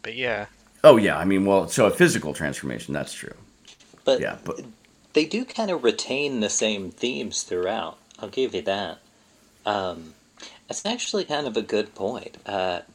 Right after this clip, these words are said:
Speaker 3: once you're done with Talons of Horus, you should immediately start in on Black Legion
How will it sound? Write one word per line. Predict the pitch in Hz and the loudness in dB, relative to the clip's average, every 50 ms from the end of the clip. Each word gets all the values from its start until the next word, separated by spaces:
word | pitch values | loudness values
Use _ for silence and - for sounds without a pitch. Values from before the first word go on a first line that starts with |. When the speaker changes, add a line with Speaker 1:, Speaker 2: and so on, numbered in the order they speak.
| _ _ _ - | _ _ _ -12
Speaker 3:
once | 113 104 113 120 135 139 - - | -4 0 0 0 0 -2 -4 -2
you're | 170 170 151 113 | -2 -2 -2 -4
done | - 104 98 104 113 131 127 131 120 | 0 0 0 0 0 -2 -6 -8 -8
with | 101 92 - - | -8 -8 -8 -8
Talons | - 110 98 98 107 104 107 104 | -2 0 2 2 2 0 -2 -4
of | 95 92 | -6 -6
Horus, | - - 107 120 143 151 143 - - | -2 0 0 0 0 -2 -4 -4 -4
you | 113 104 | -6 -6
should | - - 107 98 - - - | -2 0 0 -2 -2 -2 -4
immediately | 107 101 98 98 95 98 101 110 110 104 104 98 95 - 92 98 90 82 - - | -4 -4 -2 -4 -6 -4 -2 -2 0 0 2 2 0 2 2 0 0 0 -2 -8
start | - - - - 110 98 101 98 95 | -14 -12 -2 2 4 4 6 6 4
in | 95 92 90 | 2 0 0
on | 90 87 85 78 | -2 -4 -2 0
Black | 92 90 90 87 - - | 2 2 2 2 -2 -4
Legion | 92 87 87 82 - 87 87 - | -6 -4 -4 -6 -8 -10 -10 -12